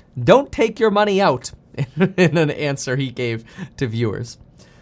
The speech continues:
But anyway, after Lehman Brothers collapsed, the United States passed the Emergency Economic Stabilization Act of two thousand eight, A K A the bailout of two thousand eight,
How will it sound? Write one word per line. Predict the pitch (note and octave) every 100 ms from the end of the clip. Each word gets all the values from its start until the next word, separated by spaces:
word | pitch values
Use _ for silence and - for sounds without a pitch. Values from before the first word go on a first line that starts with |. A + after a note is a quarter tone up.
| -
But | A3+
anyway, | E4 A3+ C#3 D#3 _ - _ -
after | G3 C#4+ F4 D4+
Lehman | F3+ E3 F3 E3
Brothers | C3+ A#2+ A#2
collapsed, | - A2+ - - - - -
the |
United | D3 F3+ G#3
States | - F3+
passed | - E3 C3+ -
the | D3
Emergency | C3 C#3 D3 C#3+ D#3 C3
Economic | C#3+ C3 B2
Stabilization | A#2+ - B2+ B2+ A#2+ A#2+ A#2+ G#2+
Act | A2
of | B2+
two | -
thousand | G#2 A2+
eight, | D#3+ C3+ -
A | D3
K | D#3+
A | C#3+
the |
bailout | A#2+ D#3 D3 C3+
of | B2
two | C#3
thousand | B2 A#2 A2+
eight, | -